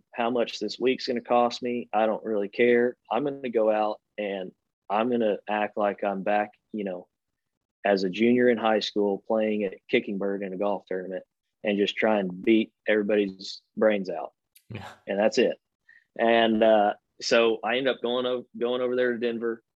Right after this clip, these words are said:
Speaker 1: won the tournament. And I was like, "Okay, well, that's how you do it." You know,
Speaker 2: Yeah.
Speaker 1: why, why, why did it take me two and a half months to figure this out? Uh, or to, to remind myself, you know, I had learned that in high school. I had learned it in college.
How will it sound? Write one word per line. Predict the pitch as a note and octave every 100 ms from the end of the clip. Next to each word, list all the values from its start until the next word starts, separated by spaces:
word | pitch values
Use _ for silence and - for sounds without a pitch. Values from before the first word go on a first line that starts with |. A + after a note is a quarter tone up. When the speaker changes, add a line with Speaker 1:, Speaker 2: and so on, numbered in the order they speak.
| _ _ -
Speaker 1:
won | A#2+ D3
the | C#3
tournament. | C3+ C3 A2 G#2+ - _ _ _ _ _ _ -
And | A#2+ A#2 A2+ A2 G#2+
I | G#2
was | A2+
like, | A#2+ A2+ - -
"Okay, | A2 A#2+ G3 A2+
well, | F#2 A2 - _ - - _ _ _ _ _ _
that's | A2 A2 -
how | C3
you | C#3+
do | F3 B3+
it." | A2 -
You | A#2+ G#2+
know, |
Speaker 2:
Yeah. | A2+ G#2+ G2 F#2 _ _ G2
Speaker 1:
why, | A2+ C3 C#3
why, | G#2+ A#2+ C#3+ D3+ D3+
why | A2+ C3
did | D3
it | C3+ -
take | D3 C#3+
me | C3+ B2
two | C#3+
and | C#3
a |
half | C3+ B2+ C#3+
months | C#3+ -
to | -
figure | C3 B2
this | A#2 A#2
out? | D3+ G#2+ - _ _ _ _ _ _ A#2
Uh, | A#2 A2 -
or | G2+
to, | - -
to | A#2+
remind | A2 A#2+ C#3+
myself, | G#2+ G2 - A2 B2 -
you | A2
know, | G2+ - _ -
I | A2+
had | A#2
learned | A#2 C#3 D3
that | C3+ B2
in | C3
high | A#2+ B2
school. | B2 A#2 B2 C3
I | A2
had | G#2+
learned | A2 B2 B2
it | G#2+
in | G#2
college. | B2+ C3+ B2+ B2 C3